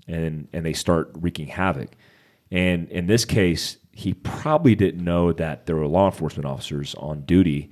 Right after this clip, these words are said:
that were inside the venue, 'cause I, I, I, I'd assume that he would probably, uh, try to engage those guys first. I mean, they had pistols, he had a rifle. He just starts shooting randomly. You know, hits a six-year-old, kills a six-year-old, a twelve-year-old,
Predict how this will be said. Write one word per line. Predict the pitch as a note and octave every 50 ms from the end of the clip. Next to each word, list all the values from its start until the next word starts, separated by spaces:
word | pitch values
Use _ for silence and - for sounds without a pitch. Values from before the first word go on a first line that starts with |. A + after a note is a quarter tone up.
| _ _ _ _ _ _ _
that | - E2+ D#2+
were | D2+ -
inside | - G2 A#2 A#2+ A2+ - - F2 D#2+ C#2+
the | D#2 C#2+
venue, | C2 D#2 D2+ D2+ D#2 D#2+
'cause | - - - F#2+ D#2+
I, | F2 E2 - - -
I, | - F2+ - - - D#2+ E2+ E2+ D#2+ D2 - -
I, | - D2+ E2 - - -
I'd | F2+ F#2+ E2+ E2
assume | - - - - C#3 A#2 G2 F2+
that | D#2+ D2+ -
he | - G2+
would | F#2 - -
probably, | - - F#2 F2 D#2+ E2 E2 D#2 D2 - - - _ _ _ _ _ _ _ _
uh, | F2+ E2 D2+ D#2 D#2
try | - - F2+
to | E2
engage | D#2 D#2+ D#2 E2 D#2+ D2+ -
those | E2 D2+ C#2+
guys | - C#2+ C2+ C2+ -
first. | - - F2 B1+ A#1 - - - -
I | D2
mean, | D#2 D#2+
they | G2 G2+
had | A2 G2+ - -
pistols, | - G#2+ F#2 - - F2 E2+ E2+ E2+ -
he | F#2+
had | F2+ D#2
a | D2
rifle. | D2 D2+ E2 F2 E2+ - - F2+ E2 D#2+ D#2 - - _ _ _ _ _ _ _ - -
He | - F#2+
just | F#2 F#2 -
starts | - F2+ D#2+ - -
shooting | - - G2 F2+ D2 D2 C#2+
randomly. | D#2 D#2+ D#2+ D#2 C#2+ C2+ C2+ C2 B1+ B1+ D2
You | D2+
know, | D2+ C#2+
hits | C2+ C2 - E2+ - -
a | C#2+
six-year-old, | - - - F#2+ - - - E2+ D#2 D#2+ E2 E2 E2 E2 D2+ - -
kills | - A#2 G#2
a | F#2+
six-year-old, | - - G2+ F2+ - G2 F#2 F2 F2 E2+ D#2+ D2
a |
twelve-year-old, | - - - E2+ E2+ D#2+ E2+ D#2+ D#2+ D#2+ D#2 D#2 D2+ D2